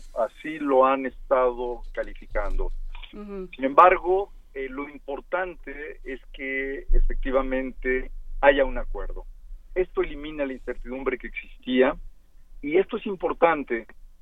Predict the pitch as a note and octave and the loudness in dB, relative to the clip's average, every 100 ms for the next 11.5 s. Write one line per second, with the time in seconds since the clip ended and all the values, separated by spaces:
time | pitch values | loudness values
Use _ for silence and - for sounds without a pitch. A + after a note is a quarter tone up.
0 | - - - C#3 C3 D3 G3 G#3+ - G3+ | -20 -20 -6 -2 -2 0 -2 0 -2 -4
1 | - E3 C#3+ C3+ B2 D3 C#3 A2+ G2+ - | -4 -10 -2 -2 -2 2 2 2 -6 -14
2 | - - - - - - A2 B2 C#3+ C#3 | -18 -20 -16 -12 -8 -6 -4 2 2 4
3 | B2 B2+ - A#2+ B2 A#2+ A#2+ A#2+ A2+ A#2 | 2 0 -2 0 2 2 0 -2 -4 -8
4 | A#2 G#2+ G#2+ A#2+ - - - - - - | -8 -6 -6 -6 -8 -12 -14 -16 -16 -20
5 | - - - C3 C3 D3 D3+ F3+ F3+ B2 | -20 -12 -2 0 0 -4 4 6 6 4
6 | G#2+ - - G3 G3+ F#3 G#3 B2+ C3 F3 | -8 -18 -18 -14 -10 -10 -8 -8 -8 -6
7 | F#3 F3+ F3 - - - - B2 C3 E3 | -6 -4 -6 -10 -20 -20 -10 0 2 0
8 | D#3+ D#3+ D#3+ - C#3 - A#2 C3 - A#2+ | -4 -10 -10 -10 -10 -10 -10 -8 -4 -6
9 | A#2 B2+ A#2+ B2+ B2 B2+ C#3+ - A#2 A2+ | -6 -6 0 2 2 -2 -8 -8 -8 -8
10 | - C#3 - C3+ B2+ B2+ B2+ A#2+ A#2+ A2+ | -10 -16 -6 -2 0 -2 -4 -6 -6 -6
11 | C#3 F3+ F3 D3+ D3 | 0 0 2 2 2